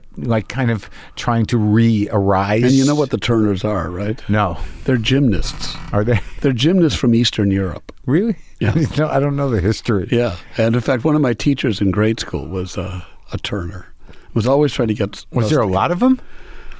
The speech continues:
Speaker 2: I don't know. I mean
Speaker 1: But they, how'd they own the city? How'd they get the name on the ballroom? Why, why were
Speaker 2: Because
Speaker 1: the
Speaker 2: it was,
Speaker 1: Turner-
Speaker 2: it was their,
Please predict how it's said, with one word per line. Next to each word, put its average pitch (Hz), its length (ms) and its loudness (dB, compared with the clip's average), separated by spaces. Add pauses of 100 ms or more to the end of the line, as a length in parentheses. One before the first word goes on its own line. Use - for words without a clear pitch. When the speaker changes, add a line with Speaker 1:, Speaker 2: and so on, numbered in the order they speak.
(180)
Speaker 2:
I 233 60 2
don't 262 180 4
know. 110 420 0
I - 120 -2
mean 117 420 2
Speaker 1:
But 143 200 0
they, 151 120 2
how'd 160 280 0
they 180 160 4
own 175 200 4
the 160 80 4
city? 190 340 2
How'd 123 200 0
they 143 120 0
get 135 280 0
the 131 120 2
name 135 380 2
on 117 140 0
the 110 100 -2
ballroom? 104 540 0
Why, 107 140 2
why 117 280 2
were 135 100 0
Speaker 2:
Because 151 200 4
Speaker 1:
the 170 60 4
Speaker 2:
it 165 60 4
was, 135 140 0
Speaker 1:
Turner- 143 160 0
Speaker 2:
it 135 80 2
was 127 180 2
their, 131 480 2